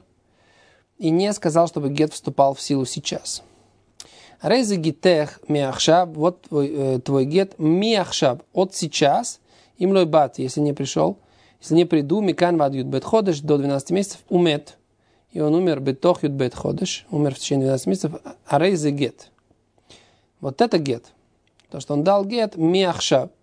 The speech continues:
с-, сейчас. Третий случай. Им ло бати микан вад ют бет ходыш, если я не приду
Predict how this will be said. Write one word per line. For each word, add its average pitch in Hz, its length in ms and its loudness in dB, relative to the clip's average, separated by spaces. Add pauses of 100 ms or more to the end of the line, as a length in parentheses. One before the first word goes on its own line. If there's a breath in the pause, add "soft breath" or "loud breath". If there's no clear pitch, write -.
(180)
с-, - 240 -10
сейчас. - 580 -4 (720 soft breath)
Третий 175 340 2
случай. 135 380 -6
Им 233 180 2
ло 220 120 2
бати 185 340 0
микан 170 480 2
вад 147 160 0
ют 143 160 -2
бет 139 220 -2
ходыш, 170 560 -2 (880)
если 165 260 -2
я 151 180 2
не 151 240 0
приду 143 440 -2